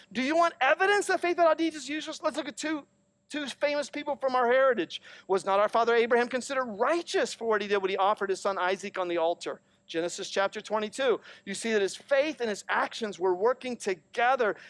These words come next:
and his faith was made complete by what he did. And the scripture was fulfilled that says, "Abraham believed God,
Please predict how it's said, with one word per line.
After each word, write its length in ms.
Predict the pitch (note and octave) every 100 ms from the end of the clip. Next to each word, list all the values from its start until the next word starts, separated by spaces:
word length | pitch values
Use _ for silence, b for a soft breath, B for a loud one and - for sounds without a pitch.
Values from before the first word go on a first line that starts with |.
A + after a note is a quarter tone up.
| B
and 140 | G3+
his 160 | G3 -
faith 380 | - B3 C4 -
was 180 | A3
made 260 | F#3 A3+ B3
complete 640 | G#3 G3 - B3 C#4 B3+
by 140 | G3+ G3+
what 260 | F#3 A3+
he 140 | A#3+ G3+ _ -
did. 720 | C4 D4+ D4+ A#3 G3 - - _ _ _ _ _ _ _ -
And 120 | F#3+
the 100 | G3
scripture 640 | F#3+ - - C#4+ D#4 - E4+
was 240 | D#4 B3+
fulfilled 580 | - A3+ G#3 C4 C4+ A#3+
that 120 | G3
says, 400 | - A3+ A3 - -
"Abraham 920 | G#3 B3 C4+ A#3+ C#4 C4+ A#3+ B3 B3
believed 920 | G3 F#3+ F3+ G3+ B3+ B3+ B3 A3 -
God, 560 | G3 F3+ F3 F3 F#3+